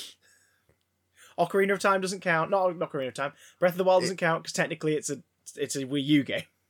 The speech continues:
Speaker 2: Yes, it is.
Speaker 1: Like G T A five. "Oh, it's a great P S four, five game, a P S four game."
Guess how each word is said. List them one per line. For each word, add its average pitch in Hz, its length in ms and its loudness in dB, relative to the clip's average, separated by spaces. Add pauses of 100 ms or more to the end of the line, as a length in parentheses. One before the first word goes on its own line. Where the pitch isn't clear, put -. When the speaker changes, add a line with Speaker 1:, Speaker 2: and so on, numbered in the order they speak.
(1120)
Speaker 2:
Yes, - 440 2
it - 80 -6
is. 95 380 -6 (160)
Speaker 1:
Like 165 140 0
G 180 140 -4
T 170 140 0
A 160 40 2
five. 156 360 0 (320)
"Oh, 269 160 4
it's 240 100 2
a 226 60 -10
great 233 200 0
P 233 80 -2
S 220 80 -4
four, 226 240 -6
five 240 220 2
game, 196 120 0
a 175 60 -2
P 226 120 0
S 214 80 -6
four 233 120 0
game." 185 160 2